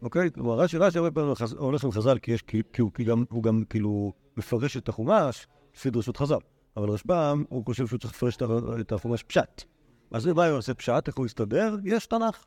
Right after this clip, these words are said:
והתנ"ך היא המילון של התנ"ך בעצמו, וכל פעם אנחנו נשתמש ב-, בתנ"ך בשביל, בשביל לגלות את זה. מתי הסתבך רשב"ם? כשאין עוד מילה בתנ"ך,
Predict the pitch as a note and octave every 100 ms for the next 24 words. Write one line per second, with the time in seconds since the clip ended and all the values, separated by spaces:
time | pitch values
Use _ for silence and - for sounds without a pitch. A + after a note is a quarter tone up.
0 | - C3 B2+ B2 C#3 B2+ E3+ G3 E3 D3+
1 | C3 D#3 D#3 C3 A2 A#2 C3+ A#2 G2 -
2 | A3+ - _ _ _ _ _ - G#2 F3+
3 | F3 - F#3+ - F3+ D#3 C3+ B2+ - C3+
4 | A#2 A#2 A#2 G#2+ A2+ D3 A#2+ G#2+ A2+ A#2
5 | - _ _ _ G#2+ A2 B2 A2 A2 G#2
6 | G2 F#2 _ - G#2+ D#3 D#3 C#3 A#2+ -
7 | A2+ A2+ F#2 - A2 F#3 F#3 _ _ _
8 | _ _ - - E3 E3 F3+ E3+ D#3 C#3+
9 | D3 A#2 A2+ A2+ C3 G#2